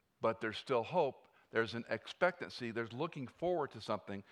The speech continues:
that is going to happen. Well, let's jump ahead and look at some of these verses. And I want you to keep in mind that God visiting his people primarily is gonna happen in a dead and hopeless situation.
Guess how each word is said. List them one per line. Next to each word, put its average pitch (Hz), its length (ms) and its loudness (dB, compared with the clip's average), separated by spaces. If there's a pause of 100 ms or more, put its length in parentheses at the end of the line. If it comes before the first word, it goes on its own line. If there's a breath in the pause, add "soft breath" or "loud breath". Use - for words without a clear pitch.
(160 loud breath)
that 107 120 0
is 95 140 -6
going 95 380 -2
to 87 120 -6
happen. 87 340 -2 (1080 loud breath)
Well, 117 240 8
let's 190 220 8
jump 170 220 4
ahead 143 200 6
and 113 100 2
look 123 160 2
at 127 80 -2
some 123 200 2
of 117 60 0
these 104 140 -2
verses. 107 420 2
And 104 100 2
I 104 60 8
want 151 220 0
you 170 40 -10
to 147 60 -4
keep - 280 -4
in 127 100 0
mind 120 280 4
that 90 180 -4
God 143 320 8 (240)
visiting 156 420 0
his 123 180 -2
people 101 640 -2 (920 loud breath)
primarily 170 580 6
is 151 60 -4
gonna 123 220 2
happen 127 520 6
in 107 120 -2
a 98 60 2 (180)
dead 131 240 8
and 120 120 0
hopeless 120 400 -2
situation. 101 640 -4